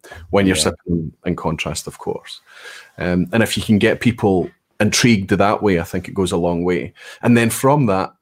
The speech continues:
Speaker 1: with any luck, we get to, I realize how choppy my video is. I don't know why that is.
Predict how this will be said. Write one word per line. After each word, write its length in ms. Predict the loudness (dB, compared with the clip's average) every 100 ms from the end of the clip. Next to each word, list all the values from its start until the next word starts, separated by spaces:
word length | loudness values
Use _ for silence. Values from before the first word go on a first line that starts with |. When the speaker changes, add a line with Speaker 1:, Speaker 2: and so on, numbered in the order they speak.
| _
Speaker 1:
with 160 | -10 -6
any 140 | -4
luck, 400 | -2 -2 -2 -10 -20 _ _
we 160 | -14 -6
get 240 | -6 -6
to, 320 | -8 -6 -6 -8
I 60 | -10
realize 360 | -8 -6 -6
how 120 | -8 -10
choppy 360 | -4 -6 -4
my 180 | -8 -6
video 360 | -6 -6 -4 -4
is. 120 | -4
I 60 | -8
don't 180 | -12 -12
know 60 |
why 200 | -8 -4 -4
that 200 | -6 -10
is. 220 | -16